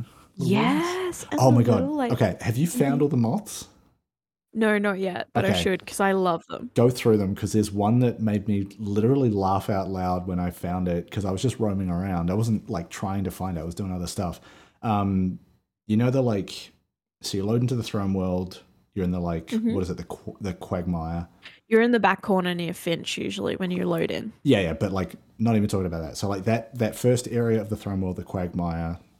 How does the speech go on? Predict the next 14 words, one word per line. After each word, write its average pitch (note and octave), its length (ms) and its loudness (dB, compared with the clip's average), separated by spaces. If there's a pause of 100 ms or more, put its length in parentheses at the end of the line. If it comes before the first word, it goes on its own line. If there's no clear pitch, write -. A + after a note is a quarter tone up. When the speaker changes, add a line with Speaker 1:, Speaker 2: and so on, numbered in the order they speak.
(280)
Speaker 1:
where F#2 160 -4
Finch F2+ 320 -6
is, E2 300 -4 (100)
then G2 140 -2
there's F#2 160 -2
the - 80 -4
bit G#2 180 0
Speaker 2:
Mm-hmm. D#4+ 100 -8
Speaker 1:
off G#2+ 120 -8
to - 100 -6
the F#2 120 -4
right, F#2+ 680 -4 (300)
which G2 560 -6
is F#2+ 1000 -4